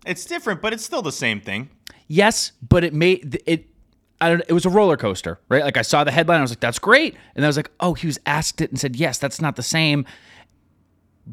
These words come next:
Speaker 2: But seeing that they immediately are in talks and that multiple people have said that they're in talks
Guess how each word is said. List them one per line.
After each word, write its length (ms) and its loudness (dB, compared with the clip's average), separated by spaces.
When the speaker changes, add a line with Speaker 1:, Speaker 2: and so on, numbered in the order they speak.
Speaker 2:
But 360 0
seeing 520 -2
that 240 -4
they 420 0
immediately 680 -2
are 260 2
in 200 -2
talks 400 0
and 160 -2
that 60 -8
multiple 560 -6
people 400 0
have 180 0
said 260 0
that 140 -4
they're 200 4
in 200 0
talks 540 0